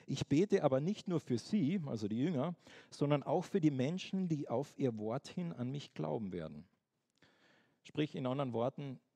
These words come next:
jeder von uns ist durch irgendeinen Jünger zum Glauben gekommen. Wenn du Jesus nachfolgst, überleg einmal, äh, der Petrus hat's irgendjemand erzählt, der hat's wieder wen erzählt, der hat seiner Tochter erzählt und der wieder jemand erzählt. Und irgendwann, man kann alles zurückführen, irgendjemand von uns, äh,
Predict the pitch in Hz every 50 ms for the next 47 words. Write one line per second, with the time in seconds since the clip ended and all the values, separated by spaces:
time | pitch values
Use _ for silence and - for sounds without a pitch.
0 | _ - 117 131 156 175 156 - 156 143 151 180 165 - 143 - - - 147 120
1 | - 156 156 160 160 139 135 147 165 156 139 - 156 135 131 117 120 127 117 113
2 | 110 - - 95 98 120 147 147 135 117 117 113 135 127 113 131 135 - 147 -
3 | - 113 123 131 - - 156 151 143 - - _ - - 101 101 113 123 135 131
4 | 135 139 127 _ - - - - - 202 127 127 113 113 113 113 113 113 107 _
5 | - - - - 135 143 - - 143 127 139 135 - - 143 135 127 135 127 127
6 | 127 127 123 - - 135 127 123 117 117 110 120 120 117 - 120 120 120 117 117
7 | 120 120 113 - - 127 123 117 117 - 113 110 107 107 - - 110 101 101 -
8 | 139 131 - - 127 117 - - 127 123 120 117 123 107 101 113 107 107 104 101
9 | 101 110 127 139 131 123 123 113 - 139 127 127 117 135 160 175 160 143 143 143
10 | 147 139 _ - - - - - _ _ _ - 117 123 - 147 147 139 156 151
11 | - - - 127 170 170 - - - 180 185 190 185 175 156 _ _ - - 165
12 | 180 180 160 147 156 160 160 - - 147 147 170 190 - - - - - - -
13 | 127 131 135 139 139 -